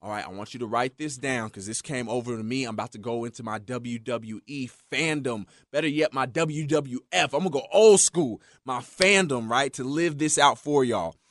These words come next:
Okay, let this marinate on your cerebrum. Here we go. Happiness is experienced when we celebrate ourselves. Happiness is experienced when we celebrate ourselves, but joy gets discovered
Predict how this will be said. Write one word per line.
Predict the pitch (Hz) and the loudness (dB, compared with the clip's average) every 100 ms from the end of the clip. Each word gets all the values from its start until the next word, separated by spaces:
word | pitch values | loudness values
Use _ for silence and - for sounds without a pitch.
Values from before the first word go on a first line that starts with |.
| _ _ | _ _
Okay, | 117 139 120 | -8 -2 0
let | 123 - | 0 -2
this | 151 | -4
marinate | 156 160 | 0 0
on | 160 | 0
your | 151 | -2
cerebrum. | 147 139 107 80 104 | -2 -2 -4 -8 -18
Here | _ 123 | _ -6
we | 131 | -2
go. | 110 98 _ _ _ _ _ _ _ _ _ | -4 -6 _ _ _ _ _ _ _ _ _
Happiness | - 180 214 - 226 214 208 202 - _ _ | 0 2 2 0 -2 0 0 0 -4 _ _
is | - 143 123 | -4 -2 -2
experienced | - - - 208 202 160 120 98 90 - - - _ _ _ | -2 0 0 0 0 0 -2 -6 -8 -10 -10 -18 _ _ _
when | 127 131 | -6 -4
we | 123 | -2
celebrate | - 170 156 143 127 135 131 _ _ _ | 0 0 0 -2 -2 -2 -4 _ _ _
ourselves. | 120 101 - 156 98 - - - _ | -4 -2 -2 -2 -2 -6 -20 -20 _
Happiness | - - 214 233 220 | -4 -2 0 -2 -2
is | 240 247 247 | -4 -6 -6
experienced | - 277 269 240 190 | -6 -2 -2 -2 -4
when | 185 | -6
we | |
celebrate | 180 196 185 165 175 170 | -2 0 0 0 -2 -2
ourselves, | - 165 - 196 151 98 87 - _ _ _ _ _ _ | -2 -2 0 2 2 2 -6 -20 _ _ _ _ _ _
but | - 120 | -4 -4
joy | 98 98 202 247 208 160 147 _ 120 | -4 4 8 8 8 6 0 _ _
gets | 110 180 - | -4 -4 -4
discovered | - 135 - - 247 262 156 98 76 | -10 -8 -4 -2 4 4 2 -6 -12